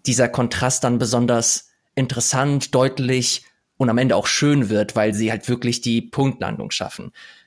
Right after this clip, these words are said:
Dass sie sehr weirde,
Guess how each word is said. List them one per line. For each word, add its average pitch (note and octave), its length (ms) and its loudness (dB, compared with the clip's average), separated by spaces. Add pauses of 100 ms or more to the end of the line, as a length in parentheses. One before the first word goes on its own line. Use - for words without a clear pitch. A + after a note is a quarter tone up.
(100)
Dass - 200 -2
sie A#2 560 2 (180)
sehr B2+ 840 4
weirde, B2+ 840 4